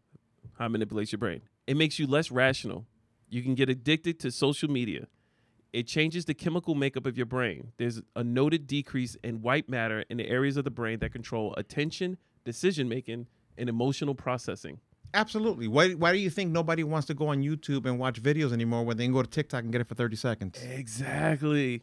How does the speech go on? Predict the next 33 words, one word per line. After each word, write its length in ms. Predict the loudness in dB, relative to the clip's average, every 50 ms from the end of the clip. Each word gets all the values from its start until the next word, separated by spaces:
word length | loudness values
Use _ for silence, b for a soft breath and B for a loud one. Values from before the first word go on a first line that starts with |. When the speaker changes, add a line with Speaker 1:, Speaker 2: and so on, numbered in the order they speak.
| _ _
Speaker 1:
But 120 | 2 2
I 60 | 4 4
thought 100 | 4 6
that 100 | 6 6
was 140 | 6 6 6
interesting. 520 | 4 4 4 0 -4 -2 -4 -6 -6 -8 _ _ _ _ _ _ _ _ _ _ _
So 240 | 4 8 10 10 10
it's 180 | 10 6 4 4
gonna 140 | 6 6 4
affect 280 | 4 4 2 2 2 4
your 80 | 2 4
ability 400 | 4 6 6 6 6 6 4 0 _ _ _ _ -8 -2
of 140 | 0 0 0
attention, 580 | 0 0 2 2 2 4 4 2 0 0 0 -2 _ _ _
decision-making, 680 | -6 -4 0 2 2 4 4 4 4 4 4 2 -2 -2 0
and 120 | 0 0
emotional 440 | 2 4 4 2 2 2 0 -2 0
processing. 420 | 2 2 0 0 0 -4 -8 -2
That's 160 | 0 0 0 0
the 60 | 2
number 200 | 2 4 4 4 4
Speaker 2:
Huh? 60 | 2
Speaker 1:
one 160 | 2 0 -2
thing. 220 | -4 -8 -10 -12 -12 _
That's 160 | -6 -6 -4 -2
the 60 | -2
number 120 | 0 0
one 140 | 0 0 -2
thing, 120 | -2 -6
right? 160 | -6 -4 -2 -2
Speaker 2:
What? 160 | -2 -2 -4 -8 _ _ _ _ _ _ _ _ -6
Speaker 1:
Uh, 80 | -4 -2
hello. 360 | 0 2 2 2 2 0